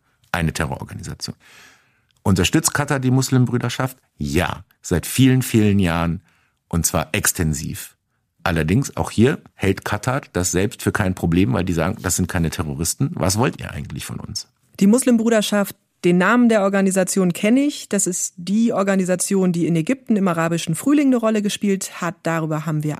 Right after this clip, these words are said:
Speaker 2: auch in der Vergangenheit im Podcast schon gesprochen. Jetzt weiß ich aber nicht so ganz genau, wie extrem ist diese Gruppe. Also du hast gesagt, es ist eine Bewegung, islamistisch. Wie muss man die weiter einschätzen?
Speaker 1: Die Muslimbruderschaft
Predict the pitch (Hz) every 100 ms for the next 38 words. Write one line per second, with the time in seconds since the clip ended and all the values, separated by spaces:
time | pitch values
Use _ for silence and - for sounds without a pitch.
0 | - - 226 226 202 180 170 180 233 226
1 | 220 202 214 - 208 - 202 202 - 190
2 | 196 202 202 - - - - - 165 -
3 | - 156 151 160 165 240 247 208 190 196
4 | 196 208 254 - 226 190 180 - 185 233
5 | 233 226 214 208 202 185 156 156 175 190
6 | - - 208 202 202 - 180 156 156 -
7 | 156 160 156 165 170 190 185 180 165 196
8 | 220 196 185 185 156 156 226 262 247 247
9 | 240 233 202 - 175 202 - 240 226 -
10 | - 170 156 151 160 165 190 214 208 208
11 | - 208 196 185 170 185 170 165 175 -
12 | 139 - 147 147 _ - 92 123 151 127
13 | 123 - _ - 117 110 104 101 -